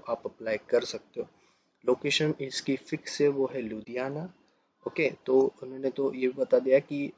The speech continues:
candidate shall be placed in the annealing department। उसके बाद में कैसे upload करना है,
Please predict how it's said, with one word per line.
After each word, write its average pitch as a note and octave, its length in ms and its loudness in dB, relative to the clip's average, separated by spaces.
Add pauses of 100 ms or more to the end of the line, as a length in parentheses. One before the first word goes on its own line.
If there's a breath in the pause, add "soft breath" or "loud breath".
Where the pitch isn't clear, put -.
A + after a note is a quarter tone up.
candidate B2+ 440 0
shall B2+ 220 4
be C3 80 -8 (120)
placed B2 300 4
in B2 60 2
the D3 160 -4 (280)
annealing A2+ 360 -4
department। G#2 800 -12 (380 loud breath)
उसके - 180 -2
बाद D3 100 6
में D3+ 100 0
कैसे - 280 -2
upload C#3+ 300 -4
करना C#3 260 -6
है, G3+ 120 -16